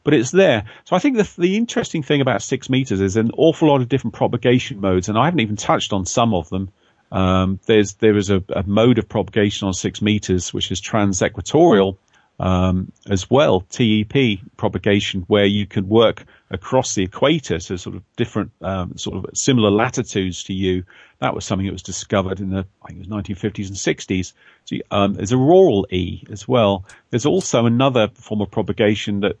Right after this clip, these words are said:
um, will give you openings across to Japan from the U K. I'm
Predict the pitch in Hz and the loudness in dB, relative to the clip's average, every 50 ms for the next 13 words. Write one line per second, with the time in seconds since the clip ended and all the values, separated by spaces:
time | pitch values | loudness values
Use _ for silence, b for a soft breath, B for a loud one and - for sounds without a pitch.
0 | _ _ 101 95 98 101 95 104 98 - 113 101 104 104 104 104 - - 113 113 | _ _ -2 -2 0 -2 -2 -4 0 0 0 2 2 2 2 2 2 2 2 2
1 | 113 - 110 104 101 92 104 98 - - 120 110 - - - 107 95 - 107 101 | 2 0 -2 -2 0 -2 -4 -6 -2 -2 -2 -2 -2 -6 -8 -8 -6 -6 -8 -8
2 | - - - 156 170 151 110 92 90 98 - _ _ _ _ _ _ _ - 101 | -6 -2 0 0 2 2 2 0 -2 -6 -10 _ _ _ _ _ _ _ -4 -2
3 | 95 92 92 92 101 101 101 104 101 101 95 - - 110 101 101 92 95 | -2 -2 0 0 0 2 4 2 2 2 0 -2 -2 0 2 2 0 0